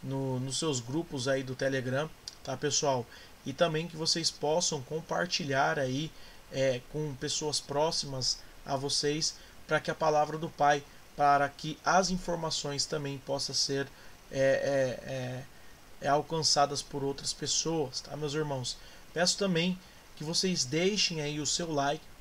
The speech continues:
tá, pessoal? Pra que o canal ele ganhe relevância e que outras pessoas aí possam ser alcançadas com os conteúdos que a gente postar aqui no canal Especulando os Fatos, tá, pessoal? Então,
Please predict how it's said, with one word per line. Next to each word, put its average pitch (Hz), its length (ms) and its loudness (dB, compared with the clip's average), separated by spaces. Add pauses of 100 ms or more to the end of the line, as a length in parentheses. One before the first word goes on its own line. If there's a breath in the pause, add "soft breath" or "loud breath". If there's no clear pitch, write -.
tá, 147 120 -2
pessoal? 143 340 -2
Pra 143 140 -8
que 147 100 -10
o - 40 -10
canal 147 340 2
ele 147 100 -2
ganhe 156 400 -2
relevância 135 760 -2 (320 loud breath)
e 160 80 -4
que 208 200 0
outras 190 400 4
pessoas 156 500 -2
aí 147 220 0 (100)
possam 156 340 2
ser 147 240 0
alcançadas 143 680 0
com - 100 -12
os 143 140 -4
conteúdos 135 640 -4 (340 loud breath)
que 151 100 2
a 147 60 4
gente 139 260 -2
postar 143 460 2
aqui 135 340 -4 (320)
no 139 180 -2
canal 139 360 0
Especulando 139 560 -4
os 135 120 -4
Fatos, - 560 4
tá, 139 120 2
pessoal? 139 420 -2
Então, 151 320 0